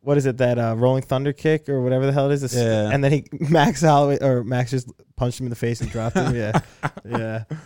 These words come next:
Speaker 2: But
Speaker 1: Um,
Speaker 2: it's crazy how I like those, he's so unpredictable, uh, the Panther, because it's like, he did that front roll, right? Landed on his butt and then threw a hook, like, hit him in the face anyway from
Speaker 1: Mm-hmm.
Speaker 2: while he was down.
Speaker 1: Mm-hmm.
Speaker 2: You know what I mean? He's doing, he actually rocked Mac, Max one time with a,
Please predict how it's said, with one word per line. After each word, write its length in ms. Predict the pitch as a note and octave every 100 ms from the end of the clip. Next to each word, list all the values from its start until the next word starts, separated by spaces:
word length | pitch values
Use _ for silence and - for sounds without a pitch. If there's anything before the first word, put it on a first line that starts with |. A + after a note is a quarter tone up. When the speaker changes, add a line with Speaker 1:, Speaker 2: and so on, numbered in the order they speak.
| _ _ _
Speaker 2:
But 220 | - B2+ A2+
Speaker 1:
Um, 60 | A#2
Speaker 2:
it's 140 | D3
crazy 400 | - G3+ A3 E3+
how 140 | D#3
I 140 | A#2+ B2
like 260 | C#3+ G3 -
those, 240 | - D#3 D3
he's 160 | - G3
so 160 | A3+ G#3
unpredictable, 840 | A3+ C#3+ A#2 C#3 - G#2+ F#2 - _
uh, 180 | A2+ G#2+
the 100 | G2+
Panther, 380 | - A#2 G2+ G2+
because 300 | G#2+ C3+ B2+
it's 120 | A#2+
like, 220 | B2 A#2 - _ _ _ _ _
he 60 | C#3+
did 140 | F3+ G#3
that 120 | F3+
front 240 | F3+ F3+
roll, 340 | D3+ C#3 C#3+ -
right? 200 | B2+ C#3
Landed 280 | B2 D#3 E3+
on 80 | D#3+
his 100 | C#3
butt 300 | A#2+ C3+ - _
and 120 | A#2+
then 160 | B2+ B2+
threw 160 | C#3 B2
a 40 |
hook, 240 | A#2+ C3+ -
like, 180 | - A2
hit 120 | - D3
him 100 | C3+
in 60 |
the 60 | A#2+
face 280 | - B2 -
anyway 340 | C3 C3 A2+ A2
from 260 | - A2+
Speaker 1:
Mm-hmm. 120 | B2
Speaker 2:
while 180 | B2 B2
he 100 | B2+
was 140 | A#2+ G#2+
down. 320 | B2 A#2 G2
Speaker 1:
Mm-hmm. 180 | B2 A#2+ A2 G#2+
Speaker 2:
You 60 | A#2+
know 100 | B2+
what 60 |
I 60 | B2+
mean? 200 | C#3 C3
He's 160 | C3+ C3
doing, 320 | D#3+ E3+ C#3 _
he 180 | D#3 E3
actually 240 | E3 C#3+
rocked 300 | B2 D3+ -
Mac, 240 | D3 C3+ B2+ A#2+
Max 240 | C3 B2 -
one 160 | B2
time 220 | A#2+ B2+ B2
with 100 | A#2
a, 180 | A2+